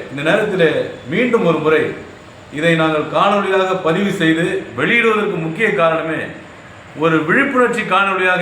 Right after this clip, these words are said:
இது மாறி அனைத்து தரப்பு மக்களும் அரசாங்கத்துடைய உத்தரவை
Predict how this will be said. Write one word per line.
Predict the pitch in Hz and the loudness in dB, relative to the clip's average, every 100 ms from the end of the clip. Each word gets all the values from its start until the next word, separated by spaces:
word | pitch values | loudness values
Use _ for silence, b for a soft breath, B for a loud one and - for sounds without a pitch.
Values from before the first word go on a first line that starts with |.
| 175 | 0
இது | 156 | 0
மாறி | 156 156 135 95 - - - - 139 | 0 0 -2 -6 -12 -18 -20 -4 -2
அனைத்து | 226 233 226 | 0 -2 -2
தரப்பு | 190 196 170 | 0 0 -2
மக்களும் | 165 165 165 156 - - - - - - - - 139 | -2 -2 -2 -4 -8 -14 -16 -18 -18 -20 -20 -4 -2
அரசாங்கத்துடைய | 196 208 202 185 160 165 156 160 | 0 0 0 -2 -4 -4 -4 -4
உத்தரவை | 185 180 170 | 0 2 2